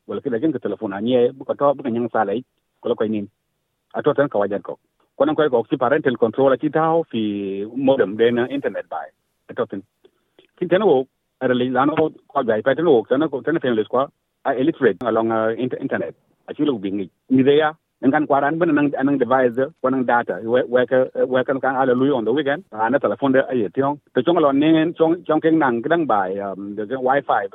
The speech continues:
to try bai. Umai ka kedang parental control. Ka hilu bi lo telephone ken, ilan kan telephone ken aral ke, aral ke ke. Kuna nye ke ke chin, koi ko tong alo ro,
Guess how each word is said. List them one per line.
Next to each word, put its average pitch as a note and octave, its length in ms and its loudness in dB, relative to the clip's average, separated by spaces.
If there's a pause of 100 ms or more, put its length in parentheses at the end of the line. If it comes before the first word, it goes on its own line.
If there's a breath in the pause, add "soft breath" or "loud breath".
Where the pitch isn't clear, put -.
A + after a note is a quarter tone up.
to A#2+ 120 -8
try D#3 160 0
bai. A2 280 -2 (600)
Umai A#2+ 240 0
ka E3+ 260 4
kedang A#2+ 460 -2
parental A#2 340 -2 (140)
control. C#3+ 480 0 (760)
Ka B2+ 100 -4
hilu E3 220 4
bi D3+ 100 4
lo C3 200 6 (340)
telephone A2+ 340 -2
ken, B2+ 160 0
ilan B2 280 0
kan C#3+ 120 2
telephone A2 280 -4
ken B2 160 -2
aral A#2+ 240 2
ke, - 80 -12
aral G#2+ 220 -2
ke G#2 140 -6
ke. F#2+ 180 -6 (540)
Kuna C3 220 4
nye E3+ 160 6
ke E3+ 120 -2
ke E3 120 2
chin, D#3+ 220 0 (600)
koi D3+ 160 2
ko A#2 200 2 (240)
tong B2+ 140 0
alo C3+ 200 4
ro, C3 80 4